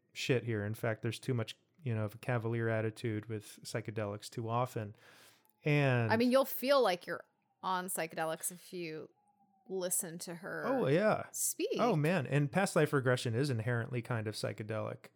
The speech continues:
Speaker 2: Mm-hmm.
Speaker 1: But that, you know, those substances in particular are good litmus tests for actually how much past life material and or suffering any one person is carrying.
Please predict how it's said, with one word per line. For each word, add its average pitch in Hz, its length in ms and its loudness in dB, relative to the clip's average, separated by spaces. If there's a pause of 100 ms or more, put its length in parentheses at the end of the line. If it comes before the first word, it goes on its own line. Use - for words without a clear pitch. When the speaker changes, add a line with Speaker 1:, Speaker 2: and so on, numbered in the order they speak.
(120)
Speaker 2:
Mm-hmm. 214 360 -12 (500)
Speaker 1:
But 143 360 2
that, 131 220 2
you 135 100 0
know, 110 160 -2 (480)
those 139 400 4 (320)
substances 156 600 2
in 135 120 4
particular 139 520 0
are 139 140 0
good 160 260 2
litmus 151 440 0
tests - 580 -6
for 117 400 0
actually 135 440 0
how 165 220 2
much 151 400 0 (720)
past 160 300 2
life 156 240 6
material 139 680 2
and 135 280 2
or 120 180 2
suffering 123 800 0
any 127 200 0
one 120 280 -2
person 123 400 -4
is 107 120 -8
carrying. 117 680 -6